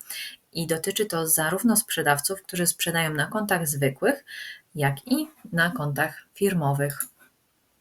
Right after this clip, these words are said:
Allegro, mm, zaczęło zapowiadać,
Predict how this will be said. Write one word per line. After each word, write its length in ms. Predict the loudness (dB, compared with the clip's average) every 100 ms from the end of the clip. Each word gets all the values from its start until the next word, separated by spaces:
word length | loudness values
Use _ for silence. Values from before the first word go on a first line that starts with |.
| _ _ _ _ _ _ -18 -16 -14 -16 -18 _ _ _
Allegro, 560 | 6 6 6 6 4 0
mm, 640 | -4 0 0 0 -2 -2 0
zaczęło 640 | 2 2 2 4 6 4 2
zapowiadać, 920 | 2 2 2 2 4 4 2 0